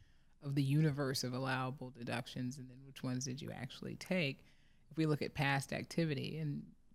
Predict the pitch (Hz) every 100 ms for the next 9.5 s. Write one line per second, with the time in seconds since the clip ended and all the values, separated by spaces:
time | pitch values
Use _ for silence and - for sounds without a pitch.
0 | - - 131 - 143 135 131 131 - 135
1 | - 139 127 127 120 120 123 117 135 139
2 | 135 127 127 135 127 123 107 135 - 151
3 | 135 131 131 139 - - - - - -
4 | 165 160 143 139 139 139 - 123 - 147
5 | 143 143 139 135 139 143 120 143 - -
6 | - - - - - - 135 120 - 127
7 | 135 123 135 131 - 127 123 123 127 -
8 | 131 120 139 143 143 139 135 139 139 143
9 | - 139 127 127